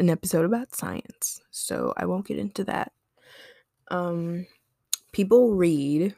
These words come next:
for entertainment, to learn, and to be informed.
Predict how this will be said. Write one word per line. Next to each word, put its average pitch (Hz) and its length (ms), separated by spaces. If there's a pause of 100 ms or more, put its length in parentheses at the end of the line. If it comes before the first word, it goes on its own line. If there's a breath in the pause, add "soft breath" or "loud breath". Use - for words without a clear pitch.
for 165 140
entertainment, 170 760 (920)
to 240 120
learn, 180 320
and 170 160
to 175 60
be 160 160
informed. 156 720